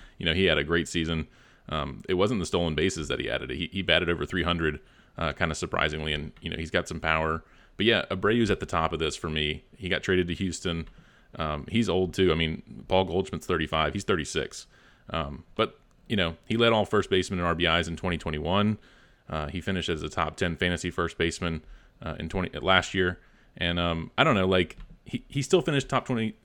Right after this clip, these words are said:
top ten, even though the home runs and the production were down. And I think, like, they could come back up a little bit, uh, moving to Houston. I think some of those could be home runs in that park. So I just think Jose Abreu in that lineup, I mean, it's almost like an upgrade, even though he is getting older and he could be on the downturn, but I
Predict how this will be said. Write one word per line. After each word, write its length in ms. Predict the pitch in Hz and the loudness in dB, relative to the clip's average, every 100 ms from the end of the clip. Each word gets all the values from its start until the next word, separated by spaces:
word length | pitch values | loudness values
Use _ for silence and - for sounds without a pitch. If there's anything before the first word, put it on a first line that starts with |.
| - | -6
top 220 | - 104 | 0 2
ten, 200 | - 101 | 4 2
even 220 | 98 98 95 | 4 2 4
though 140 | 95 | 4
the 80 | 85 | 4
home 240 | 95 90 | 2 2
runs 340 | 85 87 80 - | 2 0 -2 -8
and 140 | 85 | -8
the 60 | 78 | -2
production 360 | 90 82 92 | 0 0 -2
were 60 | 80 | -4
down. 320 | 69 80 92 | -2 0 2
And 80 | 82 | 0
I 40 | |
think, 220 | 76 87 | 0 -4
like, 240 | - 78 - | 0 0 0
they 100 | 85 | -2
could 160 | 80 | -2
come 200 | - 95 | -4 -2
back 180 | 82 80 | 0 0
up 160 | 78 92 | 0 0
a 20 | |
little 200 | 92 95 | -2 0
bit, 280 | 98 95 - - - - - | 0 0 -2 -16 -20 -20 -4
uh, 160 | 85 | 0
moving 300 | 85 90 87 | 2 2 2
to 60 | 78 | 0
Houston. 500 | 82 78 - 82 76 | 0 -2 -2 -4 -4
I 100 | 76 | -6
think 200 | 82 78 | -4 -2
some 160 | - 87 | -2 0
of 60 | |
those 220 | 82 78 - _ _ - | 0 -2 -6 _ _ -2
could 180 | 95 87 | 0 2
be 120 | 95 | 2
home 200 | 95 95 | 2 2
runs 340 | 90 98 - - - - _ | 2 2 -2 -12 -20 -20 _
in 100 | - | -4
that 140 | 104 - | -2 0
park. 260 | 117 69 | -2 -2
So 280 | - 92 85 | 2 4 4
I 80 | 101 | 4
just 160 | 113 104 | 2 0
think 160 | 92 | 0
Jose 180 | 95 87 | 0 2
Abreu 520 | 76 76 80 80 78 | 2 4 4 4 2
in 60 | 78 | 0
that 220 | 76 - | -4 -4
lineup, 340 | 85 78 76 - | -2 0 -2 -2
I 60 | 78 | -2
mean, 140 | 80 | -2
it's 100 | 80 | -2
almost 260 | 90 82 - | -2 -2 -4
like 140 | 80 | -4
an 80 | 82 | -6
upgrade, 320 | - - 64 | -6 -4 -4
even 160 | 76 85 | -4 -4
though 200 | 71 - - - - _ | -6 -8 -14 -20 -20 _
he 100 | 104 | 4
is 120 | 98 | 4
getting 200 | 107 98 | 4 4
older 400 | 92 90 90 87 - | 4 4 4 2 -2
and 100 | 87 | -6
he 60 | |
could 200 | - 101 | 2 2
be 80 | 90 | 4
on 120 | 82 | 2
the 80 | 80 | 2
downturn, 440 | 78 80 - 78 | 2 2 0 -2
but 120 | 78 78 | 0 -2
I 180 | 76 | -4